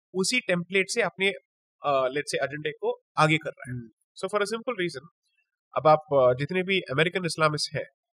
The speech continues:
Speaker 1: अ, जो कैर में हैं या फिर any of the citizen lab, ये लैब, वो लैब and all that, और डाइवर्सिटी लैब जो भी है वहाँ पे,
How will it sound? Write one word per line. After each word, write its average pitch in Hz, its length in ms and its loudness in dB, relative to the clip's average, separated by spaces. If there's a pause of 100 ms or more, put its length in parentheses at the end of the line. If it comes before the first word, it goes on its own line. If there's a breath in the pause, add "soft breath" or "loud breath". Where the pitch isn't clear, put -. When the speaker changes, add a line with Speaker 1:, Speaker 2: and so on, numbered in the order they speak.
(580)
Speaker 1:
अ, 123 180 0
जो 143 220 -2
कैर 143 420 0
में 156 120 2
हैं 147 340 0
या 135 80 2
फिर 147 200 -2
any 139 240 -4
of 139 60 -4
the 139 260 -8
citizen 131 340 -4
lab, 127 220 2
ये 127 180 -4
लैब, 123 320 2
वो 120 100 -6
लैब 120 160 -2
and 113 260 -4
all 120 160 -6
that, - 240 -10
और 127 60 -2
डाइवर्सिटी 123 440 -2
लैब 120 180 -4
जो 131 100 -6
भी 135 160 -4
है 123 220 -10
वहाँ - 140 -14 (100)
पे, 127 100 -12